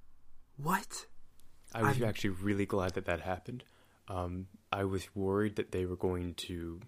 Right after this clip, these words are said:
Speaker 2: I don't know, that they, that they wouldn't have showed it, but they did. Michael Myers killed the little boy.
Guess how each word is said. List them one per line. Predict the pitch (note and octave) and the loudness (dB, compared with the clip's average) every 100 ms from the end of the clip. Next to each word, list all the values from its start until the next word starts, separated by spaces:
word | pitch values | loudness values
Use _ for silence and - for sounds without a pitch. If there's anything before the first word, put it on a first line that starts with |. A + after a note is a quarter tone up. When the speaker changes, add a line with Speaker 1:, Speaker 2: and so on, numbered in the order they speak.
| - _ _ _ _ _ - - - - _ _ _ _ _ _ _ _ _ - - - | -20 _ _ _ _ _ -20 -20 -20 -20 _ _ _ _ _ _ _ _ _ -20 -12 -10
Speaker 2:
I | - | -2
don't | G#2+ | 2
know, | C3+ F#2+ | 2 2
that | G2 | 2
they, | G2+ G2 | 6 4
that | F#2+ G#2 F#2+ | 4 0 2
they | F#2+ | 2
wouldn't | F#2 G2+ G2 | 4 2 2
have | |
showed | - C3+ | 4 2
it, | A2+ | 4
but | F#2 | 2
they | G2 | 2
did. | F2+ C3 G#2 - _ _ - | 4 4 2 -10 _ _ -4
Michael | F2+ G2 | -2 0
Myers | G2 F#2+ F#2+ - | 2 4 2 -2
killed | - A2+ G#2+ G#2 A2 _ | 0 4 4 2 -8 _
the | A#2 | 0
little | G2 G2 | 4 4
boy. | G2 A#2+ G2 | 4 2 2